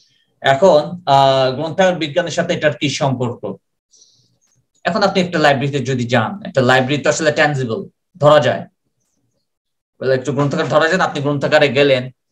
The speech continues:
একটা বই নিলেন, একটা বই কিন্তু ধরা যায়, বই কিন্তু ধরা যায়। আপনি সেবা নিচ্ছেন, ধরা যায়। আপনি ধার করছেন, যখন আপনি ধার করছেন, ধারটা কিন্তু দেখা যায় না। আপনি কোনো বই ধার নিচ্ছেন,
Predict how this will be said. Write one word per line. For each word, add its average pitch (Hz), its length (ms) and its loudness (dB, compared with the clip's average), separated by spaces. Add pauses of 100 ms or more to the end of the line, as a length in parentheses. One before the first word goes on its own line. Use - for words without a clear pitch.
(200)
একটা 143 260 0
বই 147 340 0
নিলেন, 143 460 -2 (580)
একটা 127 140 -2
বই 151 240 0
কিন্তু 156 260 -2
ধরা 135 240 2
যায়, 98 240 -6 (1300)
বই 143 180 0
কিন্তু 170 220 -4
ধরা 151 220 4
যায়। 131 140 2
আপনি 123 120 -6
সেবা 156 260 0
নিচ্ছেন, 147 340 -4
ধরা 139 200 2
যায়। 117 160 -2
আপনি 135 200 -8
ধার 143 200 2
করছেন, 170 500 -4 (380)
যখন 143 140 6
আপনি 160 200 0
ধার 175 240 0
করছেন, 151 320 0
ধারটা 156 380 0
কিন্তু 185 240 -2
দেখা 156 200 0
যায় 139 140 0
না। 156 60 -4
আপনি 143 160 -8
কোনো 147 160 -6
বই 143 280 -4
ধার 143 220 2
নিচ্ছেন, 123 420 -2